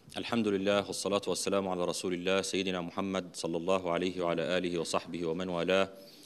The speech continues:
وبعد، أيها السادة العلماء الأجلاء والحضور الفضلاء، رغم ما نشاهده على الشاشات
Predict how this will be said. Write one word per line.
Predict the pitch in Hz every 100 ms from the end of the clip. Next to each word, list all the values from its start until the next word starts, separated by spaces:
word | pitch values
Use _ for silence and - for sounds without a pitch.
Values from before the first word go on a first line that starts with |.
| - - - - - - -
وبعد، | 85 110 110 104 95 -
أيها | 92 104
السادة | 92 - 98 101
العلماء | 90 90 90 92 98 98 -
الأجلاء | 90 - 82 85 98 101 101 - - -
والحضور | 90 78 87 98 101 98 85 - - - -
الفضلاء، | 85 - 90 87 104 107 - - - - - - - - - - - _ _ _ -
رغم | 123 131 127 127 120 113 - - - - -
ما | 107 131
نشاهده | 120 113 104 113 107 98
على | 104
الشاشات | 98 101 90 107 104 - -